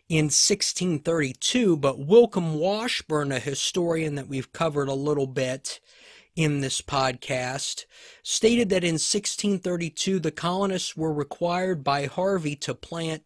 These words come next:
two acres of corn per head. And that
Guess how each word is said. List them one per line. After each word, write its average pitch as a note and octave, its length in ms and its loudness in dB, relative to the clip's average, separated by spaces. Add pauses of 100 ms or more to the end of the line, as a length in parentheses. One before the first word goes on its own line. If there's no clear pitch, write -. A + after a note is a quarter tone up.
two B3 480 2
acres G#3 520 0
of F#3+ 180 -4
corn D#3 400 -2
per D3+ 300 -2
head. G#3+ 440 0 (560)
And A3 220 6
that D4 220 2